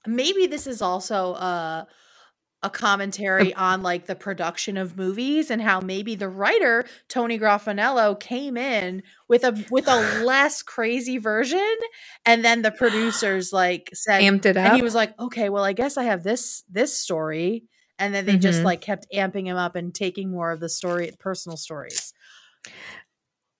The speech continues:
Speaker 1: I don't
Speaker 2: I,
Speaker 1: know.
Speaker 2: I really felt like Tony wrote it hims-, himself.
Speaker 1: Yeah, he's kind of a dickhead, so we won't give him too much
Speaker 2: Yeah.
Speaker 1: credit.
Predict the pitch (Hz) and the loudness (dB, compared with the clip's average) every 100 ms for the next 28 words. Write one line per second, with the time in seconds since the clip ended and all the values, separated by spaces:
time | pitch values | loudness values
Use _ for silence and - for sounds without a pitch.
0 | _ _ - 233 269 339 175 254 294 302 | _ _ 2 6 8 8 6 6 6 6
1 | 294 269 - 240 226 220 214 - - 202 | 6 6 6 6 8 6 6 -6 2 4
2 | 190 180 170 170 170 175 175 - - - | 6 6 6 6 6 2 -2 -4 -10 -6
3 | 185 170 151 160 - - - 196 - 190 | -2 0 0 -2 -6 -14 -14 -14 -10 -10
4 | 165 147 143 123 - - 170 - - 175 | -10 -12 -14 -18 -20 -20 -16 -14 -12 -6
5 | 208 214 196 175 160 175 151 135 - - | -2 -2 -2 -6 -8 -10 -8 -6 -8 -12
6 | - | -18